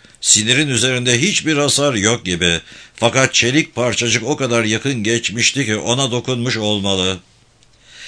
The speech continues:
Cooper elindeki sondanın küt ucu ile hiçbir zarar vermeden siniri kaldırdı. "Tamamen hasarsız, fakat basınç altında biraz yassılaşmış durumda.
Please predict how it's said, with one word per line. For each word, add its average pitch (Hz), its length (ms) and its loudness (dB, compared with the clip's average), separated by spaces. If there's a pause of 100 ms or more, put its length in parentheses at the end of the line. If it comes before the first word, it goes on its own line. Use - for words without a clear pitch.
(180)
Cooper 196 360 2
elindeki 160 600 -2
sondanın 90 560 -2
küt 151 260 -6
ucu 123 260 -4
ile 101 300 -2
hiçbir 156 360 -2
zarar 135 420 -2
vermeden 127 480 -2
siniri 101 440 0
kaldırdı. 78 720 -4 (640)
"Tamamen 143 460 2
hasarsız, 98 880 2
fakat 95 340 -2
basınç 107 380 0
altında 101 540 0
biraz 135 340 0
yassılaşmış 110 840 0
durumda. 90 520 -2